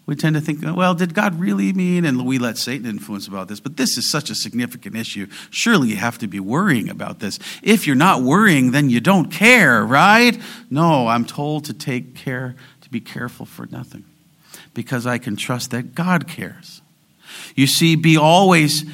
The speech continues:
praying about everything. That's the antidote to anxiety.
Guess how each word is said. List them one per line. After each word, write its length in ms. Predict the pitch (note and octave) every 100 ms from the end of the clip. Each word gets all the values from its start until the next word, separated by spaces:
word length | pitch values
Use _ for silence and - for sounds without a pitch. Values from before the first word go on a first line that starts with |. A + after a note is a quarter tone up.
| - -
praying 640 | F3 G#3 F3 C3 C3+ D#3
about 320 | E3+ E3 G3+ G#3
everything. 640 | B3+ C4 G3+ - B2 A2
That's 240 | C#3 D#3
the 240 | D#3+ F#3+ -
antidote 640 | C#4 - G#3 F3 F#3 -
to 160 | - D3+
anxiety. 840 | C3 B2 A2 A2+ A2 G#2+ G2 G2